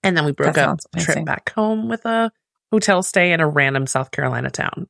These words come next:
Speaker 1: And now we're home.
Speaker 2: It looked like you all were having a great time.
Speaker 1: Yes. It was so good. It was wonderful, wonderful quality time.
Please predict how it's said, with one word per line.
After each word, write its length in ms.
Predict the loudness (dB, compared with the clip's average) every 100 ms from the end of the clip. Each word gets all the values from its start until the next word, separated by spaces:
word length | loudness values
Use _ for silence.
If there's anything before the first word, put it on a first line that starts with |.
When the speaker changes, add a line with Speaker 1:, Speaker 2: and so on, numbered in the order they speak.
| -4
Speaker 1:
And 140 | -2
now 160 | 0 0
we're 160 | 0
home. 720 | 0 -2 -6 -8 -4 -4 -8 0
Speaker 2:
It 120 | 4
looked 180 | 4 4
like 180 | 0 0
you 140 | 0
all 180 | 0 0
were 100 | 2
having 300 | 2 0 -4
a 60 |
great 200 | -4 -6
time. 140 | 0 2
Speaker 1:
Yes. 920 | 4 2 -8 -14 -18 -20 -20 -14 -4 2
It 100 | 4
was 180 | 4
so 200 | 4 0
good. 260 | 2 2 2
It 100 | -2
was 140 | -6
wonderful, 480 | 0 2 2 0 0
wonderful 380 | 0 -2 -2 -4
quality 360 | -2 -2 -2 -4
time. 280 | -4 -6